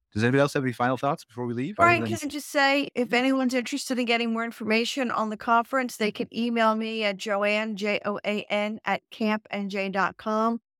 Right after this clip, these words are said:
Speaker 2: or go onto the website, go camping N J dot com, and pick up a registration form there.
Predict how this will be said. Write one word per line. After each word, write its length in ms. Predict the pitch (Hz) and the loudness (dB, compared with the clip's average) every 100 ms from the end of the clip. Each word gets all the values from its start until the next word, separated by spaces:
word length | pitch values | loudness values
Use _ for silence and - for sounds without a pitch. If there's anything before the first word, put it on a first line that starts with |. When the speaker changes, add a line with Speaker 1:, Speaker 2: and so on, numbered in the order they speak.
| _ | _
Speaker 2:
or 360 | - 226 226 220 | -2 2 4 4
go 200 | 196 214 | 2 4
onto 220 | 220 220 | 4 4
the 100 | 208 | 0
website, 560 | 202 202 - - 202 180 | 2 2 0 0 0 0
go 200 | 202 196 | -2 -2
camping 580 | - - 220 214 220 208 | -4 -2 0 0 -4 -6
N 160 | 196 208 | -4 -2
J 180 | 196 202 | -2 -2
dot 240 | 190 190 | 0 0
com, 280 | - 196 196 | -2 -2 -2
and 100 | 196 | -6
pick 120 | - 196 | -8 -8
up 120 | 190 | -6
a 60 | |
registration 680 | 190 190 180 - 185 190 190 - | -2 -2 -2 -6 -6 -6 -14 -12
form 220 | 190 185 | -8 -4
there. 260 | 175 156 | -2 -4